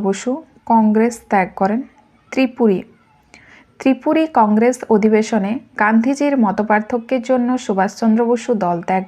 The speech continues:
করেন। উনিশশো আটত্রিশ সালে হরিপুরা কংগ্রেস অধিবেশনে তিনি প্রেসিডেন্ট ছিলেন এবং উনিশশো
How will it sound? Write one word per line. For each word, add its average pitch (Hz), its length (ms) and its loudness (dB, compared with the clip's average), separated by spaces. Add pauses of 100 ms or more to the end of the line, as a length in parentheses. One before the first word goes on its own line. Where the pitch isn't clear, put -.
করেন। 240 200 0 (760)
উনিশশো 302 360 0 (180)
আটত্রিশ 285 360 -4 (100)
সালে 233 260 0 (600)
হরিপুরা 294 460 2 (140)
কংগ্রেস 214 320 2 (120)
অধিবেশনে 254 500 2 (120)
তিনি 214 200 2 (140)
প্রেসিডেন্ট 202 560 0
ছিলেন 262 240 -4 (760)
এবং 196 240 2 (260)
উনিশশো 277 360 2